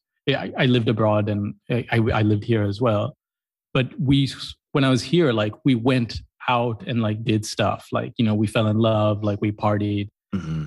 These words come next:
Speaker 1: At the same time, there were, like, a significant amount of suicide bombings and so on. Where I live
Speaker 2: Mm-hmm.
Speaker 1: now, there,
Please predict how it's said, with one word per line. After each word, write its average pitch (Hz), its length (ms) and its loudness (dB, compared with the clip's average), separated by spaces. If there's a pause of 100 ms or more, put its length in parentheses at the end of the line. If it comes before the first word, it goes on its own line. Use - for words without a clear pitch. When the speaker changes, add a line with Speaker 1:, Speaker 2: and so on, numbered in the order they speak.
Speaker 1:
At 123 80 0
the 117 60 0
same 123 200 0
time, 113 260 0
there 110 160 2
were, 107 160 0
like, 101 220 -4
a 107 60 -8 (320)
significant 127 480 0
amount 113 240 2
of 113 140 -2
suicide 127 420 0
bombings 101 360 -4
and 110 100 -4
so 107 120 -4
on. 104 160 -4
Where 123 220 2
I 120 40 4
live 120 200 4
Speaker 2:
Mm-hmm. 98 80 2
Speaker 1:
now, 117 260 2
there, 107 240 0